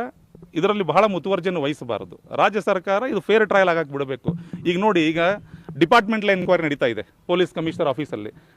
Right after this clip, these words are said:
ಡಿಪಾರ್ಟ್ಮೆಂಟಲ್ ಎನ್ಕ್ವೈರಿ ಈಗ ಟಿಂಗರಿ ಕರೋರ್ ಮೇಲೆ ಏನು ಆರೋಪಗಳಿದೆ ಅದನ್ನ ಪ್ರೂ-, ಅದು ಸತ್ಯ ಅನ್ನೋ ಸುಳ್ಳು ಅಂತೇಳಿ ಒಂದು ಎನ್ಕ್ವೈರಿ ನಡೀತಾ ಇದೆ. ಅಲ್ಲಿ ಏನು ಸಾಕ್ಷಿ ನಡೀತಾ ಇದೆ, ಈಗ ಐ ವಿಟ್ನೆಸ್‌ಗಳ ಸಾಕ್ಷಿ ನಡೀತಾ ಇದೆ ಅಲ್ಲಿ ಟ್ರಯಲ್ ಕೋರ್ಟಲ್ಲಿ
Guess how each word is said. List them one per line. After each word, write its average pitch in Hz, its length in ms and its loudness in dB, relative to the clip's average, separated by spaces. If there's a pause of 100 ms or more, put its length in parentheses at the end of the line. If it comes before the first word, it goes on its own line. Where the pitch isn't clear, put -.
(120)
ಡಿಪಾರ್ಟ್ಮೆಂಟಲ್ 196 640 0
ಎನ್ಕ್ವೈರಿ 185 400 0 (180)
ಈಗ 160 220 -2
ಟಿಂಗರಿ 185 240 -2
ಕರೋರ್ 180 280 -2
ಮೇಲೆ 165 240 -2
ಏನು 165 440 -4
ಆರೋಪಗಳಿದೆ 147 640 -2
ಅದನ್ನ 160 340 -6
ಪ್ರೂ-, 151 300 -10
ಅದು 139 300 -4
ಸತ್ಯ 160 200 -8
ಅನ್ನೋ 165 120 -6
ಸುಳ್ಳು 143 240 -6
ಅಂತೇಳಿ 143 200 -8
ಒಂದು 208 120 -4
ಎನ್ಕ್ವೈರಿ 165 260 -2
ನಡೀತಾ 123 240 -6
ಇದೆ. 170 120 -10 (500)
ಅಲ್ಲಿ 196 280 0
ಏನು 247 200 6
ಸಾಕ್ಷಿ 196 340 -2
ನಡೀತಾ 233 220 -2
ಇದೆ, 180 180 0
ಈಗ 190 100 -6 (360)
ಐ 208 120 4
ವಿಟ್ನೆಸ್‌ಗಳ 233 400 -4
ಸಾಕ್ಷಿ 214 320 -4
ನಡೀತಾ 226 280 -2
ಇದೆ 117 260 -4
ಅಲ್ಲಿ 175 280 -4
ಟ್ರಯಲ್ 233 420 0
ಕೋರ್ಟಲ್ಲಿ 110 380 -6